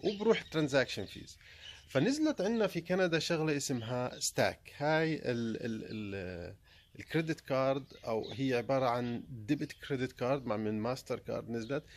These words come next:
آه، بيحكوا إنه ما فيها فورين ترانزاكشن فيز، وطبعا هي الوحيدة اللي كان ما فيها فورين ترانزاكشن في.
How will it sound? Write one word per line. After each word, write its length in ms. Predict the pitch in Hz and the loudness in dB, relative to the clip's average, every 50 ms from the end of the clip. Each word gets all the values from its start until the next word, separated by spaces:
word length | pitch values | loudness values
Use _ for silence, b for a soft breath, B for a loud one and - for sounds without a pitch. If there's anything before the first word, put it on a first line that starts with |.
| B B B B B B - - | B B B B B B -10 -6
آه، 280 | 117 110 110 110 107 107 | -4 -2 -2 -2 -2 -4
بيحكوا 560 | 107 - 190 190 - - - - 220 - - | -4 -4 -4 -4 -4 -4 -4 -4 -2 0 0
إنه 300 | 151 151 147 147 147 143 | 2 2 4 4 4 4
ما 200 | 143 147 151 160 | 4 4 2 2
فيها 680 | - - 160 147 139 127 131 143 139 139 139 - - | 0 -4 -4 -4 -4 -2 -2 -2 0 0 0 -2 -4
فورين 340 | - - - 139 131 127 120 | -10 -4 -2 0 0 0 0
ترانزاكشن 540 | - - 117 110 98 110 104 98 - - 95 | -2 -4 -4 -2 0 -2 -2 -2 -4 -8 -10
فيز، 300 | - - - - - - | -12 -12 -14 -14 -14 -12
وطبعا 420 | - - 160 156 156 151 147 147 139 B B B B - | -6 -4 0 2 2 2 2 0 -2 B B B B -6
هي 220 | - 185 185 175 185 | -4 -4 -2 0 0
الوحيدة 600 | 160 156 147 139 - - 175 175 175 160 139 135 | 2 2 2 2 0 0 -2 -2 -2 0 0 0
اللي 140 | 127 123 123 | 0 0 -2
كان 340 | - 143 135 135 139 135 | 0 2 2 2 2 2
ما 120 | 123 127 123 | 2 0 -2
فيها 280 | - - 123 117 117 | -2 -4 -6 -6 -6
فورين 320 | 113 - - 127 120 117 110 | -8 -4 -4 -2 -2 -2 -2
ترانزاكشن 560 | - 117 110 107 98 110 104 - - - 101 | -2 -2 -2 -2 -2 -2 -4 -4 -6 -8 -10
في. 200 | - - - | -10 -10 -12